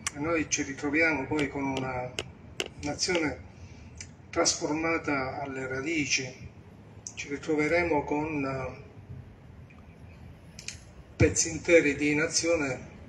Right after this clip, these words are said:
spopolata, deserta, lasciata agli animali selvatici.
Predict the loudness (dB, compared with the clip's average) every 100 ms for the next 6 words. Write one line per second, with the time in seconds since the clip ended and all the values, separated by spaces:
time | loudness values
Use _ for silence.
0 | -18 -18 -8 -6 -2 -2 2 2 2 2
1 | -2 -6 -2 4 4 2 -4 -4 0 2
2 | 2 0 0 0 -2 -4 -8 -12 -14 -16
3 | -14 -6 -4 -2 0 2 2 0 0 2
4 | 4 2 -2 -6